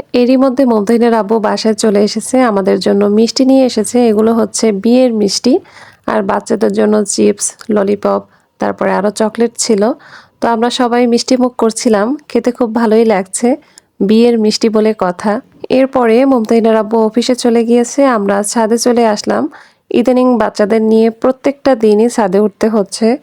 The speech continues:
ওরা ছাদে খেলবে আর আমাকেও কিছুটা সময় থাকতেই হবে। আমিও এই ফাঁকে একটু রোদ পোহিয়ে নেই। ওই যে ছাদটা আমি দেখাচ্ছি, এই ছাদে তারা খুব সুন্দর করে রাখে। দেখুন,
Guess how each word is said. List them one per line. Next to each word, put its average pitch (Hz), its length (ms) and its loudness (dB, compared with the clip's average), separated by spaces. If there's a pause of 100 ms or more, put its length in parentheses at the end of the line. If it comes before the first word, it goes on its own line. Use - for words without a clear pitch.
(320)
ওরা 196 220 2
ছাদে 220 320 -2
খেলবে 208 420 0 (160)
আর 196 160 0
আমাকেও 196 420 0
কিছুটা 233 380 -2
সময় 226 280 0
থাকতেই 226 480 0
হবে। 214 320 0 (640)
আমিও 269 320 2 (160)
এই 262 80 2
ফাঁকে 254 260 0
একটু 254 220 0
রোদ 220 300 2
পোহিয়ে 247 320 2
নেই। 233 220 4 (540)
ওই 240 240 2
যে 269 140 0
ছাদটা 233 400 -2
আমি 247 140 2
দেখাচ্ছি, 226 580 0 (440)
এই 233 160 2
ছাদে 208 460 0 (200)
তারা 208 240 0 (120)
খুব 294 180 -2 (220)
সুন্দর 247 460 2
করে 233 260 2
রাখে। 190 320 -2
দেখুন, 208 300 0